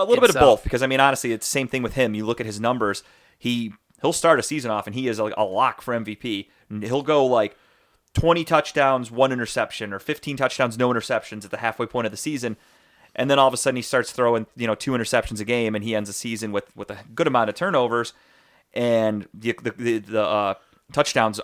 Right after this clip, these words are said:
Speaker 1: aren't as impressive because he's not having as many. So, yeah, I, I call those half seasons for him. He's known to have 'em, and it's definitely something to be, be concerned about. Next con for you.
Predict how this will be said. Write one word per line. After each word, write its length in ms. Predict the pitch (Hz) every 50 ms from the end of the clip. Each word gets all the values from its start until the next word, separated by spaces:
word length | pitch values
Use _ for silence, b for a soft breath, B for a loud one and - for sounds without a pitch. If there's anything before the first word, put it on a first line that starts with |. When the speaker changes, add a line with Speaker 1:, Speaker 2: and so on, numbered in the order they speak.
| -
Speaker 1:
aren't 240 | 113 113 110 - -
as 340 | 110 107 101 92 - - - _ _ _ _ _ _
impressive 540 | - 110 104 - 120 113 101 - - 98 98
because 180 | 104 113 104
he's 80 | 101 107
not 120 | 113 104
having 240 | 113 117 107 107 98
as 100 | 95 107
many. 220 | 127 127 113 101
So, 260 | 98 - 120 113 110 b b b b b b -
yeah, 160 | 151 135 123
I, 220 | 127 127 139 135
I 60 | 151
call 180 | - - 170 165
those 160 | 151 143 -
half 220 | - 156 147 147 -
seasons 380 | - 160 151 143 135 143 139 -
for 120 | - 131
him. 280 | 123 135 135 147 151 b b b b b b
He's 240 | _ 123 123 113 117
known 220 | 123 123 123 127
to 60 | 123 117
have 280 | 127 123 123 127 131
'em, 180 | 139 143 147 139 b b b b b b b b _
and 580 | 127 123 120 117 117 113 113 110 110 110 104 - - _ _ _ _ _ _ _ _ -
it's 140 | 107 -
definitely 280 | - 110 - - 131 123
something 260 | - 147 139 - 147
to 80 | 143 139
be, 180 | 151 147 147
be 160 | 147 - 139 139
concerned 300 | - 147 - 165 196 185
about. 360 | - 98 95 - - _ -
Next 200 | 113 117 - - -
con 220 | - 131 131 147
for 120 | - - 147
you. 200 | 156 185 175